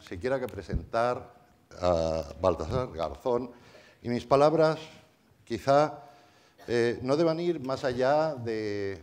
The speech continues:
la expresión de gratitud porque esté esta noche con nosotros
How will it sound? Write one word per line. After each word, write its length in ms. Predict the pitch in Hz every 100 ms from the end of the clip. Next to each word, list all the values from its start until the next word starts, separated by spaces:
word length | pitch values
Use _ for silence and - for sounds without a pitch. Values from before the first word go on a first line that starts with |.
| -
la 120 | 110
expresión 720 | 104 - 95 - 123 143 143
de 240 | 123 110 92
gratitud 600 | 95 92 92 113 139 143
porque 240 | 117 82
esté 420 | 85 - 120 123 123 - - _ -
esta 320 | 117 101 110
noche 260 | 107 92 104
con 120 | 131
nosotros 600 | 107 117 92 110 113 -